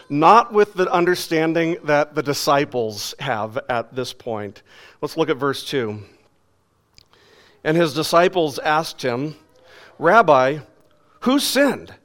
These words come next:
this man or his parents, that he would be born blind?"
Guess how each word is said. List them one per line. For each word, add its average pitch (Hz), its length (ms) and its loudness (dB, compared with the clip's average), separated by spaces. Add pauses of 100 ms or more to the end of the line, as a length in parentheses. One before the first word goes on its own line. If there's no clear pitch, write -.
(440)
this 190 300 2
man 147 340 -2
or 165 160 -2
his 151 220 -4
parents, 131 680 -4
that 135 200 -6
he 170 140 -2
would 160 180 0
be 135 100 -4
born 131 360 -4
blind?" 113 640 -8